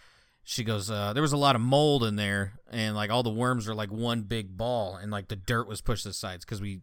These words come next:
like, use worms for fishing sometimes." And, uh, apparently, we, I, I didn't even know it was in there, and, uh, someone lost track of how long it's been since those things were in there, and we realized it's been, like, a month and a half,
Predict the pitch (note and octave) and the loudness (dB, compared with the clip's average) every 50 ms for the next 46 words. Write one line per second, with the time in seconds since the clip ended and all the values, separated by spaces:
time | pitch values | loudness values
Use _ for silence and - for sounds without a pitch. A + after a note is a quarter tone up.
0 | - - G#2 G2 F#2 F2+ G2+ G#2+ G#2+ G2+ - A2 A2 G#2+ G#2+ G2+ - - A2+ F#2+ | -10 -8 -8 -8 -8 -8 -6 -6 -2 0 2 2 2 2 0 -2 -4 -4 -6 -4
1 | - - D#3 C3+ - - G2+ - - G#2+ F#2+ F2+ - G#2 F2+ E2+ F2 - - _ | -2 0 0 0 0 -2 -4 -4 -4 -6 -6 -6 -6 -6 -6 -6 -8 -12 -16 _
2 | _ _ _ _ _ _ _ _ _ _ _ _ - A2 A2+ A2+ A#2 A#2 A2+ A#2 | _ _ _ _ _ _ _ _ _ _ _ _ 0 2 4 4 4 2 2 4
3 | A#2+ A#2 A#2 A#2 A#2 - G#3+ C4+ C#4+ C4 A3 F#3+ F#3 F3 E3+ D#3+ C#3+ - - _ | 4 4 4 2 2 2 2 2 2 2 2 2 2 2 2 0 -2 -4 -10 _
4 | _ _ _ _ - - B2 D#3 F#3+ G3 F#3 - - B2+ C#3+ D3 C#3 - - A#2 | _ _ _ _ -6 0 2 4 6 6 4 4 4 4 6 6 4 4 4 6
5 | D#3 F#3 E3 D3 C3+ B2 A2+ A2+ A2+ A#2+ A#2 G#2 F#2+ G2 B2 B2+ A#2 G#2+ G#2+ G#2+ | 8 8 8 8 6 4 4 4 2 2 2 0 -2 -2 0 0 0 2 2 0
6 | G#2 G2+ F#2+ F#2 - - A2 A2+ A2 A2 G#2+ G#2 G#2 G#2 G#2 G#2 G#2 G#2 G2+ - | 0 0 -2 -4 -8 -8 -4 -2 0 0 0 0 0 0 0 0 -2 -4 -4 -4
7 | - E3+ E3+ D#3+ D3 C3+ C3 B2+ B2+ - - _ _ _ _ _ _ - - - | -4 -4 -2 2 2 2 2 2 0 -4 -8 _ _ _ _ _ _ -18 -10 -4
8 | C3 B2 A#2+ A2+ - - - - C3+ B2 A#2+ - A#2+ G2 G2 B2 A#2 A2+ A2+ A2+ | -2 0 0 0 -2 -2 2 4 4 4 4 2 0 0 2 2 4 4 4 2
9 | A#2 A#2 A2 G2+ F#2+ F#2+ G2+ A#2+ B2 A#2+ A2+ - A#2+ G#2+ - A#2 A#2 G#2+ A2 A#2 | 2 2 0 -2 -4 0 2 2 2 2 0 -2 -4 -2 0 0 0 0 0 -2
10 | A2 G2+ G2 F#2 F#2 A2+ A#2+ B2+ C3 B2+ B2+ B2 A2 G2+ G2+ A2+ A#2+ A#2 A2+ G#2+ | -4 -4 -4 -4 -2 0 0 2 2 2 2 2 2 0 0 2 2 4 4 2
11 | F#2+ G2+ F#2 F#2 A#2 B2+ A2+ G#2 G2+ E2+ F#2+ F2+ G2 G#2 G#2 G2+ F#2 G#2 F#2 F2+ | 0 -4 -6 -2 0 0 0 0 -2 -2 -4 -4 -2 0 0 0 0 -2 -2 -2
12 | F#2+ A2 G2+ G2 F#2+ F#2 - | 0 0 0 0 -2 -4 -6